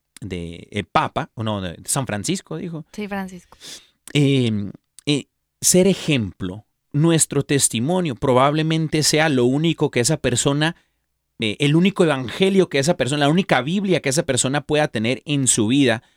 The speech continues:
Speaker 1: hasta ese momento es, "Eres tú. Tu manera de manejarte, tu manera de vida". Ser ejemplo, mis queridos hermanos, ejemplos de cristianos, ¿no?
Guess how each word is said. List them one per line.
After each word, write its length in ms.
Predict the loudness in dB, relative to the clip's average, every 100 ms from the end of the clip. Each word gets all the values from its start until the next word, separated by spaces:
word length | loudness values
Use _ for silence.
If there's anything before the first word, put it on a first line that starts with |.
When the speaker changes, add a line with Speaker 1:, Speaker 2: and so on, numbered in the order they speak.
| -4
Speaker 1:
hasta 260 | -4 -2
ese 180 | 0 0
momento 520 | 0 0 -2 -2 -4 -6 _ _
es, 300 | -2 -2 -4 _ _
"Eres 400 | -2 -2 0 -2
tú. 180 | -4 -10 _ _ _ _ _ -2
Tu 200 | 0 2
manera 480 | 2 2 0 0
de 120 | 0 0
manejarte, 500 | -2 -2 -4 -4 -6
tu 100 | -4
manera 360 | -2 -2 0
de 160 | 0 0
vida". 400 | 2 4 2 0 _ _ -4
Ser 380 | 0 2 0 -4
ejemplo, 540 | -14 -6 -4 -4 -4
mis 160 | -4 -2
queridos 300 | 0 0 -2
hermanos, 420 | -4 -4 -4 -6
ejemplos 540 | -8 -6 -6 -2 -4 -4
de 240 | -6 -6
cristianos, 880 | -6 -4 -4 -4 -4 -4 -6 -10
¿no? 100 | -10